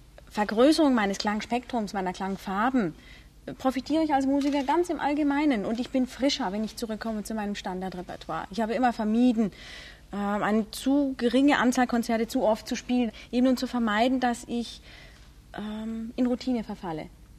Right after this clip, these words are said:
Und diese neuen Schaffensprozesse helfen mir, mit sehr viel Freude an die romantischen klassischen Werke wieder zurückzugehen. Sozusagen erfrischt.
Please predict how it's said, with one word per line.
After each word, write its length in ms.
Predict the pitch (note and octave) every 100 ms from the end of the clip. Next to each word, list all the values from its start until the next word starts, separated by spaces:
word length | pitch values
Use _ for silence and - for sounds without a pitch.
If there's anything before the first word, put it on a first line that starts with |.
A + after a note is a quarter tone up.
| - - - - -
Und 80 |
diese 200 | A3+ A3
neuen 440 | G#3 G3+ G#3 D4 C4+
Schaffensprozesse 800 | A3 G#3 A3+ - G3+ - F#3 G3
helfen 360 | F#3+ G#3 A#3+
mir, 280 | B3 A#3+ A3+ - - - - - - - - - -
mit 160 | - A3+
sehr 160 | A#3+ A#3
viel 120 | A3
Freude 520 | - G3 B3+ C#4 F#3+
an 180 | F3 F#3+
die 200 | G3+ F#3+
romantischen 500 | F#3+ F#3 G3 G3+ G#3
klassischen 420 | G3+ F#3 F#3+ F#3+
Werke 280 | F#3 E3+ F#3+
wieder 200 | G3 G3
zurückzugehen. 720 | G#3+ F#3+ - - F3 F3 E3 D#3 - - - -
Sozusagen 420 | - A3 - A#3 G#3+
erfrischt. 540 | G#3 A3 A3 - -